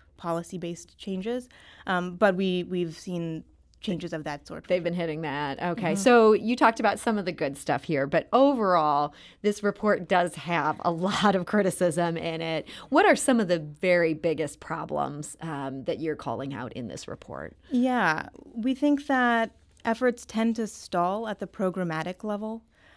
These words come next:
Speaker 1: Uh, programs are important, but they are oftentimes inadequate. They are short-term interventions that temporarily improve conditions, uh,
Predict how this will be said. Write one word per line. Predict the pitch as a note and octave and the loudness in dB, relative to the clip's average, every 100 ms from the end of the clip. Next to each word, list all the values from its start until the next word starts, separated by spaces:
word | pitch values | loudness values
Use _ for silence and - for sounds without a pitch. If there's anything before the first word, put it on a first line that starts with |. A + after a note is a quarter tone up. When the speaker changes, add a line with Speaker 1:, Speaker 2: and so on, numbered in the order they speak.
| - - | -20 -10
Speaker 1:
Uh, | F3 - _ _ _ _ - | -8 -8 _ _ _ _ -4
programs | A3 G3 G3+ G3 F#3+ F#3 | 2 2 4 2 2 0
are | - F3+ | -2 -2
important, | F3+ E3+ - F#3+ G#3 A3 - | -2 -6 -4 -4 -2 -4 -4
but | F#3+ - | -4 -4
they | F#3+ E3 | -2 2
are | D#3+ D#3+ D#3+ - | 2 2 0 -4
oftentimes | - F3+ G3 F#3 F3+ E3+ | -8 -4 -6 -2 -4 -4
inadequate. | - E3 D#3 F3+ A3+ A3+ - _ - - - | -6 -6 -6 -6 -8 -10 -12 _ -20 -12 -2
They | E3+ | 2
are | D#3+ | 2
short-term | E3 G3+ G3+ G#3 G3+ F#3+ | 0 -4 -4 -2 -2 0
interventions | F#3 F3+ F#3 F#3 G3 F3+ F3+ | -2 -2 -2 -4 -4 -4 -4
that | E3+ E3+ E3 - _ _ | -2 0 0 -4 _ _
temporarily | - G3+ F#3+ F3+ F3 F#3 F#3+ G3 G#3+ | -6 -4 0 2 2 2 0 -2 -4
improve | G3 - G#3+ G#3+ | -6 -2 -4 -4
conditions, | - A3 A3 A3 A#3 A3+ A3+ - - - - - | -4 -4 -4 -6 -6 -6 -8 -16 -20 -20 -20 -12
uh, | - | -8